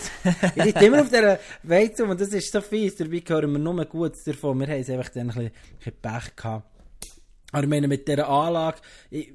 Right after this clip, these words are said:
bin noch nie zu Aarberg gewesen, wenn es mir recht ist, aber, ähm, ich kann mir nicht vorstellen, dass f-, viel Vereinslokalitäten gibt, wo du besser kannst feststellen als zu Münchenbuchsee.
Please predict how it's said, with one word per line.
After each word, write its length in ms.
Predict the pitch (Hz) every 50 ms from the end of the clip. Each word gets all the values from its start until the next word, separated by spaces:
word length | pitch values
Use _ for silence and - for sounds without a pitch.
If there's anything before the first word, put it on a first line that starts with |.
| 147 -
bin 140 | 143 135
noch 80 | 147 147
nie 200 | 151 160 170 165
zu 140 | - - 135
Aarberg 960 | 127 127 - _ _ _ - _ _ - 123 117 127 143 165 170 - - -
gewesen, 300 | - - - 156 156 147
wenn 80 | 147
es 120 | 143 - 156
mir 120 | 143 143
recht 320 | 143 139 139 143 - - -
ist, 140 | 151 135 -
aber, 220 | 123 117 120 117 107 - - - - - - _ -
ähm, 280 | 127 117 113 117 120
ich 80 | 117 -
kann 140 | - 123 120
mir 60 | 123
nicht 160 | 131 127 -
vorstellen, 420 | - 135 131 135 - - 139 135 131
dass 200 | - 120 - -
f-, 180 | - - - - _ _ _ _ _ _ _ _ -
viel 840 | - - - - - - - 139 139 143 147 151 151 147 143 143 - - - _ _ _ _ _ _ _ - 127 - - - 127 123 120 120 123 120 127
Vereinslokalitäten 1300 | 135 143 151 147 - 147 143 143 - - - 135 135 135 127 _ - 127 127 127 127 - _ - 135 123
gibt, 360 | - 135 123 127 _ - 123
wo 160 | 117 110 107 104
du 60 | - _ _ -
besser 320 | 123 123 120 - - 135
kannst 240 | - - 113 - -
feststellen 440 | - 110 107 - - - 117 104 -
als 60 | -
zu 120 | - - 110
Münchenbuchsee. 760 | 104 98 - 104 - - 110 110 - - - - - 117 110